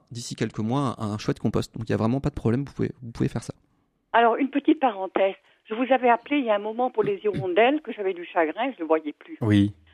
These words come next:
Speaker 2: Un matin, j'étais dehors vers neuf heures, et j'étais sur la terrasse. Tout d'un coup, je vois les ouvriers, ils avaient la tête en l'air. Il y a des centaines d'hirondelles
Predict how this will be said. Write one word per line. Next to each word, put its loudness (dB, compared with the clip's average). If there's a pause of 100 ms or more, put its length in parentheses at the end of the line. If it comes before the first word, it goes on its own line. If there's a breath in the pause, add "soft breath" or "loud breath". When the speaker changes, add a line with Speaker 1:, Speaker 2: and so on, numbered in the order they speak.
(180 soft breath)
Speaker 2:
Un 2
matin, 2 (880)
j'étais -4
dehors 2
vers -4
neuf 0
heures, 4 (800)
et 4
j'étais -4
sur -8
la 2
terrasse. -4 (100)
Tout -8
d'un 2
coup, 0 (320 soft breath)
je 2
vois 8
les 0
ouvriers, -6
ils -4
avaient 0
la 4
tête -4
en -4
l'air. -2 (500 soft breath)
Il -4
y 4
a 6
des 2
centaines -4
d'hirondelles 0